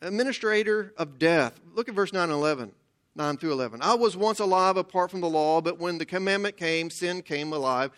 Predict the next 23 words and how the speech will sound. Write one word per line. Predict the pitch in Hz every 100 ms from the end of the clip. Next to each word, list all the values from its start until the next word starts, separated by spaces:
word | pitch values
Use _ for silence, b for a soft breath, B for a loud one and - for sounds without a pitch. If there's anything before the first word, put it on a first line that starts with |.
| B B
and | - 131
I | 143
died. | 135 151 151 113 98 - _ _ _ _ _ _ _ _
The | 104
very | 131 147
commandment | 160 151 160 160 151
that | 151 -
promised | 156 160 156
life | 151 147 160 - _ _
proved | - 180 170
to | 175
be | 202
death | 170 190 269 -
to | 190
me. | 139 107 - _ _ _ _ _ _ _ _
For | - 139
sin, | - 175 190 208
seizing | - 180 170 180
an | 156 143
opportunity | 165 165 170 160 175 156 165
through | 143 165
the | 151
commandment, | 147 143 147 127 120